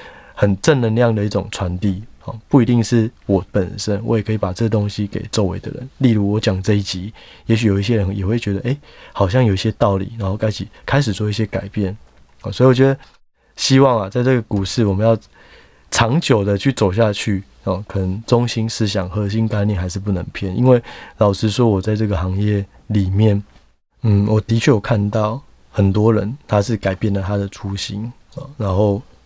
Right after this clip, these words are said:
嗯，做事的态度、为人处事的态度，在过程中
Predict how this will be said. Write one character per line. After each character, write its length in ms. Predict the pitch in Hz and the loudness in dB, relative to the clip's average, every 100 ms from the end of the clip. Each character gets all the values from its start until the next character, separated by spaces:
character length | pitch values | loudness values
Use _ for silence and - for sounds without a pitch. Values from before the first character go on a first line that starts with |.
| - _ _ _ - | -20 _ _ _ -12
嗯， 80 | - - | -12 -12
做 180 | - 143 | 2 2
事 160 | 110 131 | 2 0
的 80 | 98 | -2
态 260 | - 104 | -4 -6
度、 220 | 95 107 110 | -6 -10 -6
为 120 | 113 101 | -2 0
人 140 | 113 | 0
处 200 | 135 - | -4 -8
事 120 | 104 | -2
的 80 | 110 | -2
态 220 | - 107 | 0 -2
度， 180 | 98 104 - - | -2 -8 -10 -4
在 140 | 131 - | -2 0
过 160 | 160 113 | 0 2
程 220 | 101 95 | 0 -2
中 260 | 104 101 | -2 -2